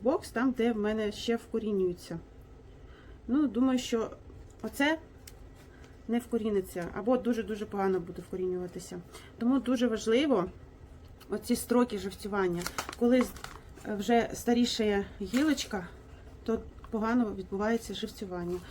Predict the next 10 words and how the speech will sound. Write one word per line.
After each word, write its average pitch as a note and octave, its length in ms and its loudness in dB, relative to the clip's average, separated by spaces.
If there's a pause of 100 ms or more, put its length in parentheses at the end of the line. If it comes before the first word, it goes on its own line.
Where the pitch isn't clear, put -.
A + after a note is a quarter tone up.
(200)
вкорінення, F#3 480 4 (120)
верніше. F3+ 520 -2 (840)
Е, G#3 360 -2 (540)
такі B3+ 260 0
от F#4 140 6
висновки D#4 420 2
я C4 140 6
роблю B3+ 440 4 (420)
своїми B3+ 340 4
спостереженнями A3+ 880 0